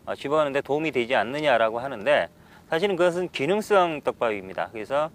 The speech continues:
그 자체가 집어력이 높다라기보다는, 어, 사실은 어분이나 보리 계열 떡밥보다 집어제는 떨어집니다. 집어력은 떨어지는데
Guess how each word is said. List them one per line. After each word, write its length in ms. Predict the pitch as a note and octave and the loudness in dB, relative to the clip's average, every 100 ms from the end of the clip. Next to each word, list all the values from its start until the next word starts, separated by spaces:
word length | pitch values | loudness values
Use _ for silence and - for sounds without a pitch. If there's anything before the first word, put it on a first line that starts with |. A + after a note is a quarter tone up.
| - - - - | -12 -20 -20 -6
그 120 | - | -2
자체가 680 | F3 - - F#3+ G3 F#3 F3+ | -2 -4 0 4 6 6 4
집어력이 400 | - C#3+ E3+ E3 | 2 0 0 0
높다라기보다는, 1000 | C3 - D#3 D#3 C#3+ B2 A2 C#3 E3+ F2 - - - - - | -4 0 2 2 2 -2 -2 0 0 -2 -10 -20 -20 -20 -16
어, 200 | - F#2+ G2+ | -8 -6 0
사실은 380 | E3+ F3+ G3+ D#3 | 2 2 2 4
어분이나 640 | C3+ F#3+ G3+ F#3+ F#3 D#3 | 4 4 4 6 6 6
보리 260 | C#3 D3+ F3 | 2 0 2
계열 220 | E3+ D#3+ | 2 2
떡밥보다 420 | D#3+ - C#3 C#3 | -2 -4 -4 -4
집어제는 440 | - C3 C#3+ C3 | -4 -4 -4 -4
떨어집니다. 500 | B2 F#3+ D#3 G2+ F2+ | 0 0 0 -2 -6
집어력은 440 | F#2 A#2 B2+ C3 C#3+ | -8 -6 -4 -4 -4
떨어지는데 720 | F#3+ G3+ D#3 A2+ C#3 E3 | -2 0 -2 -2 2 4